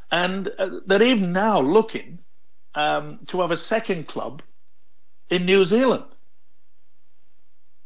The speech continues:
So their outlook is spreading the wings wide. Sadly, in the U K, we're closing the wings. We're not even wanting to fly.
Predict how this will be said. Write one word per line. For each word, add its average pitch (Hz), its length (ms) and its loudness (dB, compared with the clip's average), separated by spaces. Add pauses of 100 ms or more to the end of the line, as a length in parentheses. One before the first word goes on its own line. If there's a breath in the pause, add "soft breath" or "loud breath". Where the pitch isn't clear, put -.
So 202 340 6
their 196 280 4
outlook 208 560 2 (720)
is 147 160 0
spreading 156 480 2
the 143 100 2
wings - 1040 -2
wide. 127 520 2 (440)
Sadly, 214 580 6 (400)
in 156 120 -2
the 147 100 4
U 143 200 4
K, 147 440 4 (1120)
we're 123 160 -2 (680)
closing 131 340 -2
the 110 100 -6
wings. 101 540 -8 (100)
We're 120 120 -2
not 131 240 4
even 135 420 2
wanting 131 480 -2
to 135 100 -2
fly. - 540 -4